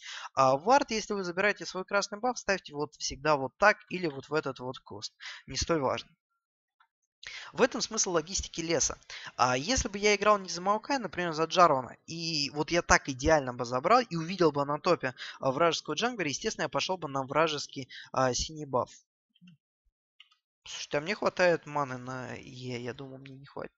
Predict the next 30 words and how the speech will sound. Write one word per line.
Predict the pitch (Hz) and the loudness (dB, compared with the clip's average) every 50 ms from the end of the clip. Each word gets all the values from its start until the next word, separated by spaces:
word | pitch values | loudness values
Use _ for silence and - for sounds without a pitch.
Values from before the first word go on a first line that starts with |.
| _ _ _ _ - - - - _ _ | _ _ _ _ -20 -20 -20 -20 _ _
Бум. | - 135 127 117 - - _ _ - - - - - - - - | -14 -12 -12 -12 -14 -16 _ _ -20 -16 -16 -14 -16 -16 -8 -2
У | |
Мака | 175 214 214 - 247 233 | -2 -2 2 4 6 6
очень | 214 175 - - - 147 | 6 6 4 0 -2 -2
много | 147 139 135 127 | -6 -6 -6 -6
дэмэджа. | 131 135 127 127 123 - - - - - - - - - | -6 -6 -6 -8 -8 -12 -12 -12 -12 -14 -16 -16 -12 -4
А, | - 135 135 131 131 | 2 4 6 6 6
поэтому | 127 - 170 196 208 - 196 180 | 6 6 4 4 2 2 -2 -6
на | 175 180 175 | -4 -4 -4
топе | - - 233 226 - 190 | 0 0 0 0 0 -2
он | 170 151 | -4 -4
сейчас | - - 143 - 165 151 | -4 -4 -2 -2 -2 -2
сильнее | - - - 147 147 170 202 214 | -2 -4 -6 -6 -6 -4 -4 -2
за | 175 143 | 0 0
счёт | 131 - - 147 | 0 0 -2 -2
того, | - 147 147 170 | -2 0 0 0
что | 180 - - 143 | -2 -4 -6 -6
он | 127 | -6
собирает | - - 135 139 147 139 131 - | -6 -4 0 2 4 4 2 2
Rod | 131 135 131 | -2 -6 -6
of | 127 - | -8 -6
Ages | - 196 208 - 147 120 - _ | -4 -4 -4 -4 -6 -8 -8 _
и | - 156 | -14 -18
ещё | 156 156 165 156 - - - - 180 | -16 -12 -10 -6 -2 0 2 2 2
увеличивает | 156 135 123 123 120 120 123 113 - - - - - | 2 0 -2 -6 -8 -8 -6 -6 -6 -6 -8 -8 -10
свой | - - - - | -8 -8 -8 -8
дэмэдж. | 67 65 - - - - - _ _ _ _ - - - - - - - - - - - | -10 -10 -10 -10 -12 -12 -14 _ _ _ _ -20 -20 -18 -18 -18 -18 -18 -20 -12 -4 0
А, | - 135 131 131 131 120 | 2 2 4 2 2 0
следующий | - 233 262 254 233 - 185 | 0 0 0 0 0 -2 0
момент. | 185 196 196 190 185 156 - - - | 0 -2 0 0 -2 -4 -4 -8 -16